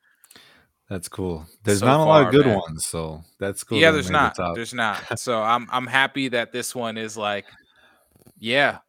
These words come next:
Speaker 2: like, it, like,
Speaker 1: Yeah.
Speaker 2: <laughs> it's, it's pretty cool. I dig it.
Speaker 1: So, so before we, we head out today, um, I do wanna brush over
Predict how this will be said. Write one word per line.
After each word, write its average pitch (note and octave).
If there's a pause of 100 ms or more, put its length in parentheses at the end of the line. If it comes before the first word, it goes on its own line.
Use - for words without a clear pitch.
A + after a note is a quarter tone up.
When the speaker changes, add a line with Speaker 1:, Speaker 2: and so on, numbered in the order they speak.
Speaker 2:
like, G2+
it, G#2+
like, G#2
Speaker 1:
Yeah. F2 (300)
Speaker 2:
<laughs> -
it's, A#2
it's -
pretty A#2
cool. G2+ (480)
I A2
dig G#2
it. -
Speaker 1:
So, A#2 (240)
so -
before C#3+
we, C3
we A2+
head A2
out E2+ (100)
today, F#2 (840)
um, D#2+
I F#2+
do A2
wanna A#2
brush F2+
over E2+